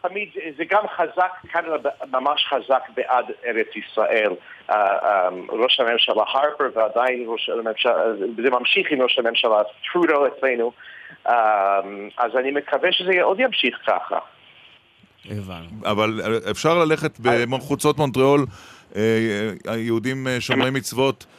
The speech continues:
Speaker 3: עם כיפה ללא חשש?
Speaker 1: בוודאי, בוודאי.
Speaker 3: אין בעיה.
Speaker 1: אין בעיה, זה מאוד מאוד נוח להיות יהודי כאן במונטריאול, וזה לא השתנה מאז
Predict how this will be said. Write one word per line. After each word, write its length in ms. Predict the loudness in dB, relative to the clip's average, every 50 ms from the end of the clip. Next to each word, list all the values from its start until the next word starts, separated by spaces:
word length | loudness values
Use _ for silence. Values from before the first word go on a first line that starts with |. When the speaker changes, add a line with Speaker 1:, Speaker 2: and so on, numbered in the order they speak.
| -20 _ _ -6
Speaker 3:
עם 140 | -4 -4 -4
כיפה 420 | -4 -6 -6 0 2 2 2 2
ללא 200 | 2 2 2 0
חשש? 680 | 0 -2 -4 -4 0 2 2 2 2 0 -6 -10 -12 -16 _ _ _ _ _ _ _ _ _ _ _ _ _ _ _ _ _ _ _ _ -20 -20 _ _ _ _ 0
Speaker 1:
בוודאי, 840 | 0 2 2 0 0 0 2 2 2 0 0 0 2 2 2 0 -4 -8 -16 _ _ _ -6 -4
בוודאי. 380 | -4 -2 -2 0 0 0 0
Speaker 3:
אין 60 | 0 0
בעיה. 400 | 0 2 0 0 -2 -4 -6 -8 -10 -12 _ -20 -20 -20 -20 _ _ -20 _ _ _ _ -20 -20 _ -20 -20 -20 -20 _ _ _ -10 -4
Speaker 1:
אין 300 | 0 0 2 0 2 2
בעיה, 400 | 2 2 2 2 2 2 2 2 2 0 -4
זה 60 | -8 -8
מאוד 420 | -10 -8 -4 0 2 2 2 0 -2
מאוד 360 | -8 -4 0 2 2 2 0 0
נוח 260 | 0 2 2 2 2 0 -4 -6
להיות 340 | -4 -2 -2 -2 -4 -6
יהודי 260 | -10 -10 -8 -6 -8 -6
כאן 260 | -2 -2 -2 -2 -2
במונטריאול, 680 | -4 -4 -4 -6 -4 -2 0 2 4 4 2 2 -2 -2 -2
וזה 320 | -2 0 2 2 2 2 0 0
לא 200 | -2 0 2 2
השתנה 460 | 2 0 0 2 2 2 4 2 2
מאז 360 | 0 -2 -2 0 2 0 0